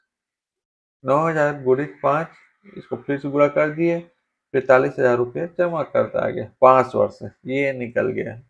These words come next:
इसको अपने दिमाग से मैंने हल कर दिया है। यदि आपको दूसरा वीडियो में हल करना चाहते हो तो हल कर सकते हो, लेकिन मैं इसको अपने दिमाग से हल किया, ठीक है,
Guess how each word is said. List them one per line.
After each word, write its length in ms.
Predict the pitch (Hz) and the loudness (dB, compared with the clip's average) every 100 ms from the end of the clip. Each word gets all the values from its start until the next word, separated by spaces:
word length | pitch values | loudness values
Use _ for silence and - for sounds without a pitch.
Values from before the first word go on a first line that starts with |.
| _ | _
इसको 320 | 135 - 151 151 147 | -18 -6 -2 2 4
अपने 280 | 139 143 | 2 -2
दिमाग 320 | 135 131 131 127 | -4 0 0 -2
से 160 | 143 127 | -6 -6
मैंने 240 | 120 123 | -6 -8
हल 200 | 120 117 | -2 -2
कर 160 | 117 127 | 2 0
दिया 240 | 127 151 160 | 0 -6 -8
है। 200 | 170 135 | -4 0
यदि 160 | 131 131 | 4 4
आपको 400 | 131 131 131 - _ _ _ _ _ _ 120 | 4 2 -4 -4 _ _ _ _ _ _ -2
दूसरा 240 | 120 156 | 4 6
वीडियो 320 | 165 156 156 147 | 6 4 0 -4
में 60 | |
हल 180 | 135 143 | 0 0
करना 340 | 139 147 139 143 | 2 0 0 -2
चाहते 280 | 143 135 139 | 0 0 -4
हो 40 | |
तो 120 | - | -8
हल 160 | - 123 | -6 -4
कर 160 | 123 139 | 2 0
सकते 340 | - - - | 0 -8 -8
हो, 180 | 147 151 131 | -10 -10 -12
लेकिन 280 | 123 127 | -6 -6
मैं 240 | 127 131 123 | -4 -4 -4
इसको 240 | 120 127 | -4 -6
अपने 200 | - 135 | -6 -8
दिमाग 340 | 123 120 120 127 | -6 -6 -6 -12
से 160 | _ 143 | _ -18
हल 200 | - 101 | -16 -16
किया, 220 | - 117 | -14 -14
ठीक 440 | 131 _ _ 143 | -14 _ _ -10
है, 160 | 147 | -10